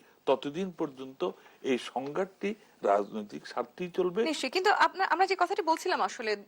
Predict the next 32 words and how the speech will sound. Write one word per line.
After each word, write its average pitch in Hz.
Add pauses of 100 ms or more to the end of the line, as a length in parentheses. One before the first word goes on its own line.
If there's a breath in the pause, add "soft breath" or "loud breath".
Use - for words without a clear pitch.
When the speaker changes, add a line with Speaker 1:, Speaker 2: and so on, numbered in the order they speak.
Speaker 2:
আহ, 208
ধর্মীয় 320
জায়গাটি 320
থেকে -
কিংবা 277
উৎসবগুলো 294
আসলে 294
আমাদের 277
ঐতিহ্যেরও 277
এক 214
ধরনের 214
বহিঃপ্রকাশ। 190
উমা 233
সিংহ 269
রায়, 294 (340 loud breath)
আহ, 247
যে 339
ঐতিহ্য 330
নিয়ে 330
আসলে 277
আমরা 247
বেড়ে 214
উঠছি, 202
সেই 330
ঐতিহ্যে 320
তো 330
কোনো 311 (140)
ভেদাভেদ 311
থাকবার 208
কথা -
ছিল 202
না। 196